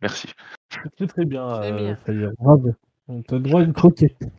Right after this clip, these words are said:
Speaker 3: <laughs>
Speaker 1: Ouais ! <laughs> Je suis content.
Speaker 3: Allez, le deuxième, parce que très, on est en retard.
Speaker 2: Ouais. Alors, par contre, j'ai oublié de le dire, la note était de sept virgule quatre. Le deuxième, c'est donc Shen Icos, testé par, ouais, le bof,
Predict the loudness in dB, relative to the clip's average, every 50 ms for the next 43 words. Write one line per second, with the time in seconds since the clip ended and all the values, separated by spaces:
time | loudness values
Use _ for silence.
0 | _ _ _ -18 -12 -8 -8 -8 -8 -6 -6 -6 -2 4 4 6 8 8 6 6
1 | 6 4 4 6 6 6 4 4 4 2 0 0 -4 -6 -16 -16 -14 -12 -10 -8
2 | -8 -8 -8 -10 -12 -14 -18 _ _ -2 0 0 2 2 2 2 0 -6 -18 -18
3 | -18 -18 -18 -18 -16 -14 -12 -12 -4 4 6 8 8 8 6 4 2 -2 -6 -6
4 | -6 -6 -8 -10 -12 -14 -16 -16 _ -18 -18 -18 -16 -14 -12 -12 -12 -12 -12 _
5 | _ -20 -20 -20 -20 _ _ _ _ _ _ _ _ _ _ _ _ 0 4 4
6 | 4 4 2 _ _ _ _ _ _ 6 8 8 10 10 8 8 6 6 2 4
7 | 6 6 8 8 10 8 8 8 6 6 6 6 6 6 6 6 6 4 4 4
8 | 0 -2 0 2 2 2 2 4 4 4 4 4 2 0 0 0 -2 -6 -8 -10
9 | _ -6 -6 -6 -8 -10 -16 -16 -10 -4 0 0 2 2 4 2 4 6 8 8
10 | 8 6 2 -2 -2 0 0 0 -4 -4 -6 -10 -2 4 4 6 6 4 2 -2
11 | -2 0 0 2 2 4 4 4 4 4 2 0 0 0 0 2 4 4 4 6
12 | 8 8 8 8 6 2 _ _ _ _ _ 2 4 8 8 8 8 8 8 6
13 | 6 6 4 4 4 2 -2